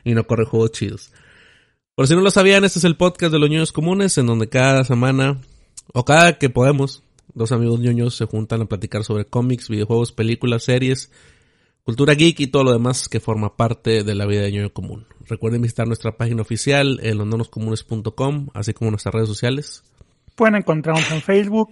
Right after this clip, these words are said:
Speaker 2: en Twitter y en Instagram como Los Nonos Comunes.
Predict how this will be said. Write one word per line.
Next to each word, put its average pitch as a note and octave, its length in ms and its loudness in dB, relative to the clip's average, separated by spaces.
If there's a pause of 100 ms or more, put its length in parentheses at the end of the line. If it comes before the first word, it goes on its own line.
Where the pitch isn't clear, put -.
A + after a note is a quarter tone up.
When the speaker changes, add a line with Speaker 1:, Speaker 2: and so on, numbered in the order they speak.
Speaker 2:
en D#3+ 180 0
Twitter F#3 400 2
y F3 120 -4
en E3+ 80 0
Instagram G3 540 -4
como A3+ 380 0
Los D#3 180 0
Nonos D#3+ 220 -4
Comunes. - 500 -8